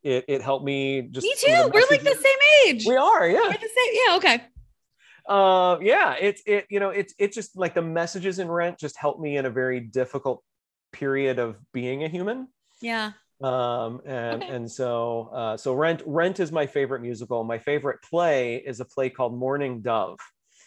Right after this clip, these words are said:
Speaker 1: Uh, it, it's by a Canadian playwright by the name of Emile Schur, S H I R. Um,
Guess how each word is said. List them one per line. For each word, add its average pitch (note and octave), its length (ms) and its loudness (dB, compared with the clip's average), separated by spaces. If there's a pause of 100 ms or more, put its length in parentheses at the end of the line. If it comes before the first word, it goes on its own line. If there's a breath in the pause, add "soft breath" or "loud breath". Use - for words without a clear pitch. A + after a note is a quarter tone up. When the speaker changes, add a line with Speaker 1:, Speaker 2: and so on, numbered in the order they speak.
(360 soft breath)
Speaker 1:
Uh, A#2 480 -6
it, B2 180 -8
it's A#2+ 100 -18
by C3 120 0
a A#2 60 -2
Canadian C#3+ 520 -4
playwright C3 640 -2
by A#2 120 -8
the A#2 80 -8
name A#2 220 -6
of G2+ 100 -10
Emile B2+ 340 -6
Schur, - 520 -8 (340)
S B2+ 160 -8
H B2+ 160 -6
I A2 160 -4
R. F#2+ 300 -10 (760)
Um, A#2 580 -6